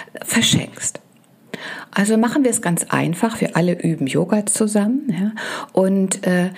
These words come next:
wie sieht es aus? Gibst du deiner Praxis, dieser Yoga-Praxis auf der Matte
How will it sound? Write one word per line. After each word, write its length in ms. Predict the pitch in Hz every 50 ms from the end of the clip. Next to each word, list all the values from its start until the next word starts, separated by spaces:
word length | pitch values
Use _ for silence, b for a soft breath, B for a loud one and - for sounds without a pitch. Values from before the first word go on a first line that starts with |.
| B B B -
wie 200 | - 226 240 262
sieht 260 | 254 262 247 247 240
es 280 | 226 214 - - - -
aus? 460 | 143 143 147 170 220 262 269 - -
Gibst 440 | - 220 220 226 220 - - - 226
du 120 | 226 226
deiner 800 | 220 214 156 156 160 160 170 175 180 180 170 156 147 147 143 147 - - - - - - _ - - - - - - _ - - - - - -
Praxis, 640 | - - - 131 147 175 - - - - 233 233 233 -
dieser 380 | - 165 151 151 143 135 135
Yoga-Praxis 1080 | 147 147 143 147 151 180 180 185 156 - - - - 156 175 - - - - - -
auf 220 | - 147 160 165 -
der 160 | - 143 135
Matte 560 | 135 135 139 151 170 175 - - 240 240 240